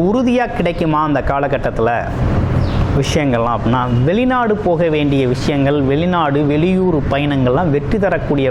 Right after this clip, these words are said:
வகையில அமையக்கூடிய ஒரு நல்ல காலகட்டம் தான் அது. அப்ப என்னன்னா, இந்த காலகட்டம் அப்படிங்கிறது உங்களுக்கு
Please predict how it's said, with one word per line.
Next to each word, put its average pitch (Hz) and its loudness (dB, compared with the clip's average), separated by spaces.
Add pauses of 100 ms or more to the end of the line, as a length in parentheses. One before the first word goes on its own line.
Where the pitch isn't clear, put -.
வகையில 127 0
அமையக்கூடிய 127 0
ஒரு 131 0
நல்ல 120 0 (120)
காலகட்டம் 117 0
தான் 110 0
அது. 95 -4 (1200)
அப்ப - -2 (400)
என்னன்னா, 233 0 (100)
இந்த 196 0 (140)
காலகட்டம் 190 -2
அப்படிங்கிறது 143 0 (1160)
உங்களுக்கு 170 0